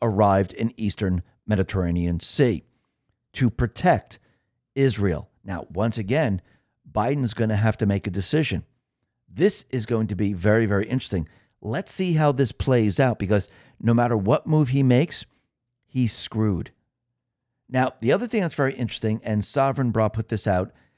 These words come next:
and actually confirmed the translation. He said, "Be advised, the leader of Hamas just called Muslims around the world to embrace a day of global jihad this Friday, the thirteenth. That's three days from now.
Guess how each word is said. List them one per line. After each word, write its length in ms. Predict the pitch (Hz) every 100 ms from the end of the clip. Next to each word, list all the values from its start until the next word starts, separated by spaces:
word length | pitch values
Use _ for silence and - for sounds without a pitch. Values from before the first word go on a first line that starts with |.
| _ _ 113
and 240 | 117 117 - _
actually 340 | 123 160 160
confirmed 680 | - 143 113 - 143 135 117 -
the 100 | 107
translation. 920 | - 127 107 95 113 117 - 87 76 - _ _ _ _ _
He 160 | 139
said, 200 | 131 151
"Be 140 | 120 185
advised, 480 | 147 113 98 82 -
the 100 | 95
leader 260 | 143 165
of 60 | 156
Hamas 320 | 160 127 113
just 200 | 139 117
called 200 | 135 120
Muslims 440 | 107 120 110 98
around 300 | 92 98 120
the 60 | 139
world 240 | 110 104 107
to 80 |
embrace 380 | 101 101 113 131 -
a 80 | 117
day 200 | 104 104
of 140 | 85
global 320 | 104 107 117
jihad 440 | 120 123 101 95 101 -
this 240 | 98 147 151
Friday, 480 | - 135 123 110
the 140 | 95 98
thirteenth. 680 | - 101 - 110 90 - _ _ _ _ _ _ _
That's 240 | 104 110
three 240 | - 139 180
days 240 | 151 139
from 220 | - 123
now. 300 | 113 107 85